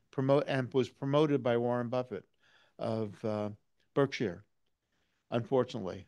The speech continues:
I, I, he's trying to sell his, his stock at this point. But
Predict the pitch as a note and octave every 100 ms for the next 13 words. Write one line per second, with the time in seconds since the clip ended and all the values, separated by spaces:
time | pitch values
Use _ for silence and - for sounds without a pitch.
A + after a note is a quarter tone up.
0 | - G#2+ A2+ - G#2+ G#2 - - B2+ A#2+
1 | D3+ C3 A2+ - C#3+ B2+ A2+ G#2 - -
2 | _ _ _ B2+ A#2 - B2+ A#2 A2 G#2
3 | A2 - C#3 G#2+ D#2+ _ _ _ _ _
4 | _ _ _ - G#2 G2